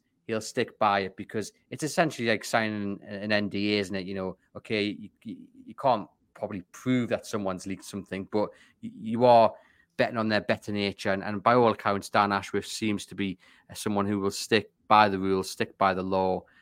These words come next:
And, um, I, I, I, and I'd like to think he will do as well. I get what you're saying, John, but, um,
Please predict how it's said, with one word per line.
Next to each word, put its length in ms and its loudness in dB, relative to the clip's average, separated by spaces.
And, 260 -6
um, 180 2
I, 100 0
I, 100 0
I, 560 -6
and 80 2
I'd 80 0
like 180 2
to 80 -2
think 220 -4
he 240 -6
will 220 2
do 220 -2
as 100 -4
well. 120 8
I 60 6
get 180 2
what 80 8
you're 100 4
saying, 320 -2
John, 340 0
but, 280 -2
um, 340 0